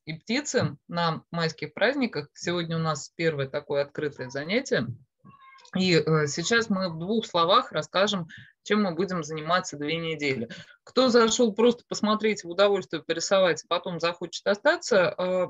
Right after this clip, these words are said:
напишите потом в чатик, мы с вами свяжемся и все расскажем, что надо делать. А, э, значит, э, чему будет посвящена наша практика?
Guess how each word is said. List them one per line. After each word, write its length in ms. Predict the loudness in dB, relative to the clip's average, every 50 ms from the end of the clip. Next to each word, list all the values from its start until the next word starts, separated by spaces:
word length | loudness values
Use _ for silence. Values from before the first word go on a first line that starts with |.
| -6
напишите 800 | -14 -10 -10 -8 -4 -2 -2 0 2 2 2 2 2 0 -4 -4 -2
потом 640 | -2 -2 -2 -2 -6 -6 -6 -8 -10 -12 -14 -18 -20
в 100 | -12 -2
чатик, 380 | 2 2 2 4 2 -4 -6 -4
мы 100 | -6 -8
с 80 | -4 -4
вами 180 | -4 -4 -4 -6
свяжемся 540 | -2 0 2 2 2 0 -4 -6 -6 -8 -10
и 40 |
все 160 | -8 -4 -2 0
расскажем, 480 | 0 0 0 0 -2 -2 -2 -4 -8 -12
что 200 | -10 -10 -10 -10
надо 200 | -10 -10 -12 -10
делать. 280 | -8 -8 -10 -10 -12 _ _ _ -18 -16 -16 -14 -14 -16 -18 -20 -20 _ _ _
А, 340 | 0 2 4 4 2 0 -2 _ _ _ _ _ _ -14
э, 40 | -14 -10 -10 -10 -12 -12 _ -18 -18 -14
значит, 640 | -10 -6 -2 0 2 2 2 2 0 -2 -4 -4 -10
э, 680 | -10 -4 -2 0 2 2 2 2 2 2 2 0 -2 -4 -10 -14 _ _ -6
чему 280 | -2 -2 0 0 -2 -2
будет 220 | -4 -4 -4 -2
посвящена 600 | -2 -4 -2 -4 -6 -4 -2 -2 0 0 0 0
наша 260 | 0 -2 -2 -4 -4 -4
практика? 520 | -2 -2 -2 -2 -4 -10 -20 -20 -20 -20